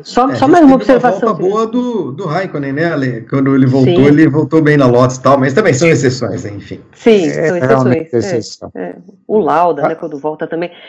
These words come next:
Speaker 1: É,
Speaker 2: Lauda.
Speaker 1: só uma observação, né, é, o, o nosso intrépido Felipe Meira, que é, que é meu ouvinte, meu seguidor, meu anjo da guarda, é, ele falou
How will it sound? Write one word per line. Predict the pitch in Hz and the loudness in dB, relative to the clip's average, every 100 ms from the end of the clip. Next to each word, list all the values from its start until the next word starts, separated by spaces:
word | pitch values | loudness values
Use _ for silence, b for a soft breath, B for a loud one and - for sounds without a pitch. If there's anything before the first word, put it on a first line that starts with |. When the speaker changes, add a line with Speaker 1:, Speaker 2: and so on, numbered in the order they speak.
| B | B
Speaker 1:
É, | 202 180 | 2 2
Speaker 2:
Lauda. | 117 | 2
Speaker 1:
só | 247 | 2
uma | 302 | 0
observação, | 233 - 220 190 - 214 247 | 0 0 0 -2 -2 0 0
né, | 202 208 208 | -2 -6 -8
é, | 170 170 160 | -4 -2 -2
o, | 160 110 | -4 -6
o | 160 | -8
nosso | 165 - 156 | -10 -6 -4
intrépido | 156 151 165 165 156 143 b b _ - | -2 -2 -2 -2 -4 -4 b b _ -6
Felipe | 170 185 151 | -6 0 2
Meira, | 165 214 160 | 6 6 4
que | 139 165 | 2 2
é, | 151 | 0
que | 147 | 0
é | |
meu | 170 185 | 0 2
ouvinte, | 147 135 185 190 156 | 2 0 -4 -4 -4
meu | 160 | -2
seguidor, | 165 147 131 160 185 175 143 | -2 0 2 4 6 6 6
meu | 151 165 156 | 4 4 6
anjo | 160 160 | 4 2
da | 147 131 | -4 -2
guarda, | 143 165 180 160 - b b b b _ | 0 2 0 -2 -10 b b b b _
é, | 165 160 156 156 | 0 2 2 0
ele | |
falou | 156 214 208 165 139 | 0 0 2 2 -2